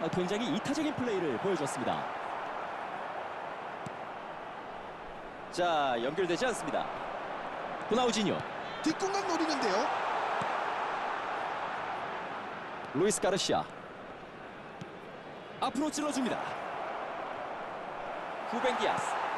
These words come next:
Speaker 1: 좋은 압박입니다.
Speaker 2: 공수 전환 좋아요.
Speaker 1: 레반도프스키.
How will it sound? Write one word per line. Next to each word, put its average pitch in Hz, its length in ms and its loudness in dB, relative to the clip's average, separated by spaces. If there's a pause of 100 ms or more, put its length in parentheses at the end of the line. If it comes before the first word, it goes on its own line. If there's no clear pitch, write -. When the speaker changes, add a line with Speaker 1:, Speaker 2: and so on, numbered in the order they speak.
Speaker 1:
좋은 285 280 4
압박입니다. 269 460 2 (4000)
Speaker 2:
공수 349 260 4
전환 381 300 4
좋아요. 339 460 6 (1500)
Speaker 1:
레반도프스키. 277 720 4